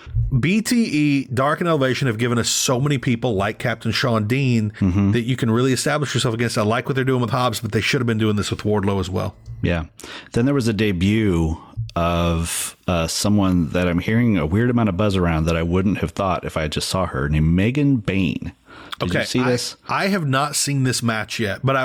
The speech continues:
Speaker 1: I've
Speaker 2: Okay.
Speaker 1: seen what you're talking about. I've seen the buzz, and so I made a note. I've gotta watch this this week. I haven't gotten around to it yet. What did, what did you think of this match?
Speaker 2: I mean, it was okay. I mean, mainly it was a lot of presentation. Like, she kinda has
Speaker 1: Yeah.
Speaker 2: this, um, um,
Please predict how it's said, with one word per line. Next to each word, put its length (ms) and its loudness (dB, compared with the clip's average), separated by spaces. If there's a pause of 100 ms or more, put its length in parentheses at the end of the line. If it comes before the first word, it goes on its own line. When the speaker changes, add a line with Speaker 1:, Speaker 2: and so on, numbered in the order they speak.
Speaker 1:
I've 160 -2
Speaker 2:
Okay. 20 -6
Speaker 1:
seen 500 0
what 100 -2
you're 100 -2
talking 200 -2
about. 100 2
I've 80 -2
seen 220 0
the 60 0
buzz, 480 2 (380)
and 120 -2
so 100 0
I 20 0
made 240 0
a 60 0
note. 200 2
I've 140 -4
gotta 220 0
watch 360 -2
this 200 -2
this 260 -4
week. 180 -2
I 60 -2
haven't 280 -2
gotten 200 -2
around 200 0
to 100 0
it 80 -2
yet. 220 -2
What 180 2
did, 180 -2
what 100 2
did 120 0
you 80 -2
think 200 -2
of 60 0
this 120 2
match? 460 -2 (220)
Speaker 2:
I 160 -2
mean, 440 2 (680)
it 100 2
was 140 2
okay. 480 0 (140)
I 80 0
mean, 240 2
mainly 420 2
it 80 2
was 140 0
a 60 2
lot 200 2
of 100 -2
presentation. 720 0
Like, 200 0
she 160 -2
kinda 240 0
has 240 0
Speaker 1:
Yeah. 140 0
Speaker 2:
this, 260 0
um, 720 2 (280)
um, 680 0